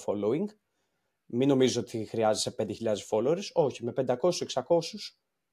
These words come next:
είσαι μια χαρά να σε εμπιστευτεί ο άλλος και με quality content.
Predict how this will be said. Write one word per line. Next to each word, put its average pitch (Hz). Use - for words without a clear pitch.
είσαι 156
μια 143
χαρά 139
να 156
σε 127
εμπιστευτεί 120
ο 117
άλλος 160
και 135
με 117
quality 127
content. 104